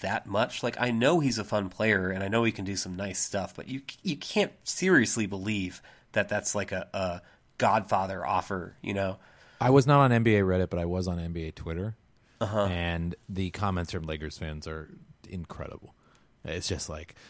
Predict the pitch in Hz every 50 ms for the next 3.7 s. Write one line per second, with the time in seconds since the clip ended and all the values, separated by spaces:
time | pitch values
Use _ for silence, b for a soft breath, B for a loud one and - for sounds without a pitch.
0 | b b _ 131 170 175 175 139 147 139 131 151 160 151 139 - 175 170 156 139
1 | - 165 160 156 180 165 151 147 151 127 - - - - 190 180 170 165 160 -
2 | B B B B B 151 170 - 160 175 160 - - 170 180 147 165 151 - 170
3 | 156 156 147 - 165 151 B B B B - - 165 160